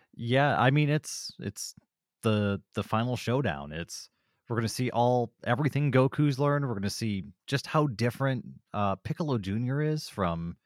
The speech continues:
from his father, whatever. I don't know how that relationship works.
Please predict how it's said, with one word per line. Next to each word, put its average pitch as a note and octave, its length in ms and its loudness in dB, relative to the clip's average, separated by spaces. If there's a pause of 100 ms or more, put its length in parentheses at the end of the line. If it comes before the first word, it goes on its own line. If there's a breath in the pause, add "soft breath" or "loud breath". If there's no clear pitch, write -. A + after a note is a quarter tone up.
(380)
from G#2 160 0
his F2 200 -4 (640)
father, C3+ 500 0 (100)
whatever. G#2 420 -2
I C#2 100 -8
don't A2+ 220 -2
know A2+ 80 -2
how A2+ 100 2
that G#2+ 120 0
relationship A2+ 560 -2
works. D3 380 -4